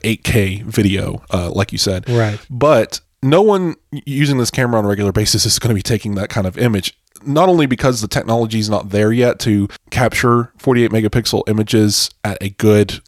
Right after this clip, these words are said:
Speaker 1: light and detail, uh, it would be very dark. You'd have to be on the surface of the sun to capture enough, uh, light to <laughs> actually get a good quality image.
Speaker 2: Right, right.
Speaker 1: Um, which is, which we know this because, uh, Samsung has a one hundred and eight megapixel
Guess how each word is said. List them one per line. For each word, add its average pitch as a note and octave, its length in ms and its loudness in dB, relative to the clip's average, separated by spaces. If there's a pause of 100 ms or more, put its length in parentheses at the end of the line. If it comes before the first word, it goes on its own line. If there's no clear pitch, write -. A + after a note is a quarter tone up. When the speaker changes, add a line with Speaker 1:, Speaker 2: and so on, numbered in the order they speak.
(120)
Speaker 1:
light G#2+ 320 0
and G2 100 -8
detail, C#3 640 0
uh, G2 240 -2
it - 60 -4
would G#2+ 120 4
be G#2 120 -2
very G#2+ 360 0
dark. G#2+ 340 0
You'd A2 100 0
have A#2 140 -4
to A2+ 60 0
be G#2+ 120 0
on G#2 80 2
the G2 60 -2
surface G#2+ 380 -2
of G2+ 60 -4
the F#2 80 -2
sun G2+ 380 0
to - 100 -4
capture G#2+ 320 0
enough, G2+ 360 0 (160)
uh, F2+ 140 0
light G2+ 360 2 (220)
to F#2+ 280 0 (240)
<laughs> - 240 -16
actually A#2 360 2
get G#2 180 0
a G3+ 80 2
good G#2 200 -2
quality G#2 420 0
image. B2 360 -2
Speaker 2:
Right, C3+ 360 0 (140)
right. B2 220 -4
Speaker 1:
Um, G2+ 260 -2
which C#3 180 2
is, A#2+ 180 -2 (240)
which C#3 240 -2
we C3+ 120 2
know E3+ 340 4
this A#2 300 0
because, A2+ 400 -4 (100)
uh, A2 80 -6
Samsung C#3+ 520 0
has A2+ 200 0
a G#2 80 2
one C3+ 220 0
hundred B2 320 0
and G2 200 -8
eight - 320 -2
megapixel G#2 800 0